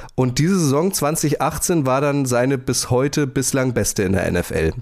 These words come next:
Die Bears haben mit ihm nur drei Niederlagen kassiert. Er hat vierundzwanzig Touchdowns geworfen, sich nur zwölf Interception geleistet und dazu auch noch drei, äh, Rushing-Touchdowns erzielt.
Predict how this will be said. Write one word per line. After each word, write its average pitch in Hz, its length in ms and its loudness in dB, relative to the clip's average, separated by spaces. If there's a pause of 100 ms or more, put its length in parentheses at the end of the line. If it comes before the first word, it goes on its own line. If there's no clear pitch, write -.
Die 107 100 0
Bears 113 440 0
haben 110 160 2
mit 135 200 -2
ihm 139 200 2
nur 123 140 2
drei 117 260 0
Niederlagen 147 560 2
kassiert. 139 500 0
Er 98 120 2
hat 98 100 -2
vierundzwanzig 117 560 0
Touchdowns 131 480 -2
geworfen, 123 480 2
sich 110 160 0
nur 107 140 2
zwölf 120 360 0
Interception 117 640 0
geleistet 113 540 2 (480)
und 120 160 0
dazu 117 280 0
auch 107 100 2
noch 107 140 0
drei, 101 440 2
äh, 101 220 2
Rushing-Touchdowns 92 1080 0
erzielt. 87 560 -2